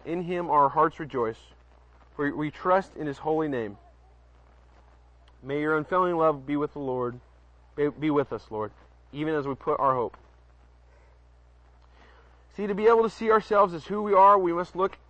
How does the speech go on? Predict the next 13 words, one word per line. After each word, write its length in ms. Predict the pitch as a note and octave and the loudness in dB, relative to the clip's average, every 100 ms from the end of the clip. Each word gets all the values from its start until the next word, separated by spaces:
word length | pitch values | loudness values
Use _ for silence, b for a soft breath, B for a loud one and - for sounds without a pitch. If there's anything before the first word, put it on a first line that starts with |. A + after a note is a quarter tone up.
| _ _ _ | _ _ _
at 160 | E3 E3+ | -8 -4
the 80 | D#3 | -4
world. 540 | D3 F#3 F#3+ F#3+ G3 - - _ _ _ _ - - | 0 2 2 0 -4 -14 -20 _ _ _ _ -20 -8
We 80 | |
must 220 | F3+ F#3+ E3+ | -4 -4 2
not 240 | F3+ F#3+ | 4 4
look 140 | G#3+ F#3+ | 2 -2
at 80 | |
the 60 | F#3+ | -4
world, 460 | F#3 G#3 F3+ D#3+ - - _ - | 2 4 4 2 -2 -18 _ -4
but 220 | C#3 D#3 D3 | 0 0 0
as 180 | C3+ | -4
God 460 | A#2+ D3+ E3+ F3 | 2 6 6 4